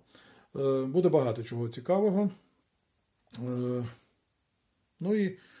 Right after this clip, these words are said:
е, буду вдячний за, е, допомогу, м, в розвитку, м, каналу. Допомога може бути різна. Е, від лайку, підписка,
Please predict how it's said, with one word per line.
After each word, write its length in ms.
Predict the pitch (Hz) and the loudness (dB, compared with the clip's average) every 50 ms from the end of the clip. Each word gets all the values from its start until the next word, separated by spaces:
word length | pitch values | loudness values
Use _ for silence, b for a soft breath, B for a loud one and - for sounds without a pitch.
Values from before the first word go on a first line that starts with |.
| B B B - | B B B -4
е, 380 | 147 147 147 143 143 143 139 120 B B B B B B B B B _ _ _ _ _ _ _ _ _ _ _ | 0 2 4 6 6 4 2 0 B B B B B B B B B _ _ _ _ _ _ _ _ _ _ _
буду 260 | - 143 185 175 226 | 0 2 4 6 6
вдячний 520 | 202 156 131 156 143 139 135 - 180 180 170 | 4 6 6 6 6 6 4 2 0 0 0
за, 340 | 131 135 131 127 131 135 - B B B B B B | 2 2 2 2 2 -2 -6 B B B B B B
е, 240 | 151 147 143 139 139 | 0 2 4 4 4
допомогу, 840 | 135 156 165 165 185 190 190 220 247 262 220 175 156 147 135 - B B B B B B - | 4 2 2 4 6 6 8 8 8 8 8 8 6 4 2 0 B B B B B B -6
м, 380 | 147 135 131 127 127 123 120 117 113 | -2 0 0 2 0 0 -2 -4 -2
в 80 | 117 | 4
розвитку, 600 | 147 170 165 151 123 131 139 135 - - 131 127 | 8 8 8 8 8 6 4 2 2 0 -2 -2
м, 600 | 120 117 - - _ _ - 135 117 117 120 113 - | -2 -4 -8 -14 _ _ -18 -16 -14 -12 -12 -10 -6
каналу. 500 | - 139 139 131 113 104 101 92 87 113 - _ _ | -2 -2 0 0 0 -2 -4 -6 -8 -12 -16 _ _
Допомога 460 | - 135 139 160 202 226 269 226 208 202 | -6 -4 0 2 4 4 6 6 6 8
може 260 | 202 214 196 185 196 | 6 6 6 4 4
бути 560 | 185 196 190 - 190 185 175 170 160 156 143 143 139 135 143 | 2 2 2 4 6 6 6 6 4 2 0 -2 -6 -6 0
різна. 440 | 165 190 175 139 123 131 110 113 B B B B B B B 139 | 2 2 4 2 2 -2 -4 -6 B B B B B B B -6
Е, 40 | 127 123 123 123 120 113 113 117 113 110 - - - - - b b b _ _ _ _ _ _ - | -4 -2 -2 -2 -2 -2 -4 -6 -8 -10 -14 -16 -18 -20 -20 b b b _ _ _ _ _ _ -4
від 320 | 135 165 160 - - - - _ _ _ _ _ - | 0 0 0 0 -2 -6 -18 _ _ _ _ _ 6
лайку, 520 | 160 185 208 220 214 - 226 220 214 - - _ _ _ _ _ _ _ _ _ _ _ _ _ _ _ _ _ _ _ _ _ _ _ | 8 10 10 10 8 6 2 2 2 0 -8 _ _ _ _ _ _ _ _ _ _ _ _ _ _ _ _ _ _ _ _ _ _ _
підписка, 720 | - 135 120 - - 202 226 208 - - - 208 208 202 | -10 -10 -4 2 4 4 6 4 4 4 6 6 6 6